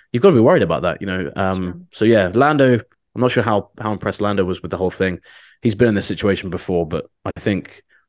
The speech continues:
Speaker 1: this could be a year where he starts, you know, scrutinizing that contract and looking, looking at exactly,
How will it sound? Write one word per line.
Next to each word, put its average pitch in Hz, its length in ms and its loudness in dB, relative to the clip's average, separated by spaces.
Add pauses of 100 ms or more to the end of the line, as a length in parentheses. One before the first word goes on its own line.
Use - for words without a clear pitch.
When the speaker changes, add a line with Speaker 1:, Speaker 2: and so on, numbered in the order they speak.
Speaker 1:
this 117 180 2
could 98 120 -2
be 98 120 4
a 98 40 4
year 95 260 0
where 90 140 -2
he 95 60 -6
starts, - 500 -8 (280)
you 92 100 -8
know, 85 120 -6 (300)
scrutinizing 95 580 -2
that 90 120 -10
contract 90 440 -6
and 90 100 -6
looking, 87 300 -8 (500)
looking 98 220 -4
at 73 80 -6
exactly, 101 480 -4